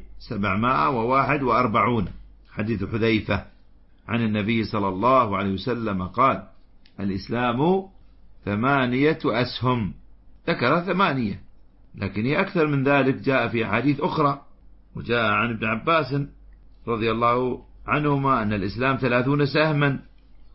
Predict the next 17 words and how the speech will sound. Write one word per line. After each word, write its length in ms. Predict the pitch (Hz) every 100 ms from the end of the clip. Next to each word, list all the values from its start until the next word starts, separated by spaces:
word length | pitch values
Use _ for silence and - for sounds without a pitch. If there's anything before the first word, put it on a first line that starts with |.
| - -
منها 280 | 107 123 120 104
عشرة 420 | 127 147 160 165
في 160 | 143
سورة 340 | 135 147 156 151
التوبة، 520 | 135 - 123 104 101 - - - - -
عشرة 340 | - 104 120 127
في 100 | 117
سورة 360 | 104 139 135 104
التوبة: 540 | 98 123 123 101 76 - - - - -
"التائبون، 640 | 87 85 90 92 131 139
العابدون، 760 | 131 - 104 87 95 107 139 127
الحامدون، 800 | 123 113 98 95 98 131 135
السائحون، 800 | 127 135 107 92 80 98 117 131
الراكعون، 760 | 131 107 107 101 104 98 131 123
الساجدون، 800 | 123 - 98 104 98 104 139 131
الآمرون 760 | 117 95 104 101 107 135 135
بالمعروف، 600 | 127 131 139 139 151 143